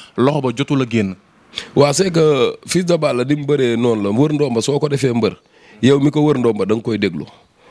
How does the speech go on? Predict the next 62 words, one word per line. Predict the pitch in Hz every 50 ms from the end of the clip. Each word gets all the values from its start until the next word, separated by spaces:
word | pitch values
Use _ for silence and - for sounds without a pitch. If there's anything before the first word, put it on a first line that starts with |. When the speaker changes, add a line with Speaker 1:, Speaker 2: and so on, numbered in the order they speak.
| - -
Speaker 2:
Ndax | 110 123 - -
am | - - 160
na | 156 151
nooy | 151 147 139 131
koy | 131 143 139
ma | 131 123
profité | - 135 123 110 98 110 117 113
rek | 110 107
mën | 120 120 117
na | 113 107
rëcc. | 92 85 - - - - - _ _ _ _ _ _ _ _ _ _ _ _ _ - - - - -
Moo | 113 120 131
tax | 123 -
Fils | - 139 135
de | 123 127
Balla | 123 127 117 113 110
ne | 104 107 104
tekk | - - 131 - -
déglu | - 104 104 92 98 90
ko, | - - - -
pompé | - 135 127 120 123 127
ko | - 120 -
ay | 110 104 -
hypercule, | - - - 110 - - 110 110 101
dóor, | 98 117 127 123 101
dóor. | 82 101 117 120 113 110 - - - - - - _ _ -
Am | 123 135
na | 139 131
benn | 127 135 127 - -
instant | 127 127 123 117
sax | 117 120 -
si | 127
siège | 120 - - 135 117 104
bi, | 110 110
maa | 117 120 127
ngi | 123
naan | 123 117 110
ko | - 107
suivre | - - 139 139 127 131 127
le | 113
bëre | 104 101 107 101 92
bi. | 78 85 110 - _ _ _ _ _ _ _ _ -
Speaker 1:
Waaw, | 101 104 101
parce | 123 120
que | 123 131
benn | 123 131 139 139
instant | 139 135 131 - 127 123
ñoo | 123 127 135 139 135
ngi | 127 120
gis | 123 143 - - -
bi | 127
mu | 131 139
jàppee, | 127 127 120 - - 117 117
dem | 123 120 120 127
na | 127 123
siggi | - - 131 113 110 110
di | 120 123
xool | - 135 127 120
public | - 131 113 110 110 104 104
bi | 110
di | 110 113
fecc. | 110 - 107 101 - - -